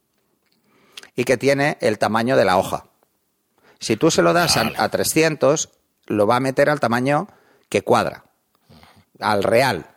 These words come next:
Speaker 1: al, al que no va a tener que escalar la foto. ¿Mm? Si tú le envías una foto que ocupa un montón, pues,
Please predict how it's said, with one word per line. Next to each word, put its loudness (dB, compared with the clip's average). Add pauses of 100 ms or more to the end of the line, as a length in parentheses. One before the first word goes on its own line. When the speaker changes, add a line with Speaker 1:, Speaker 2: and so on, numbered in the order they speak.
(140)
Speaker 1:
al, 0 (160)
al 0
que -2
no 0
va 0
a -6
tener -2
que -2
escalar -2
la -4
foto. -10 (1300)
¿Mm? -8 (200)
Si -4
tú 0
le 4
envías 0
una -2
foto -2
que -6
ocupa 0
un 0
montón, 0
pues, -4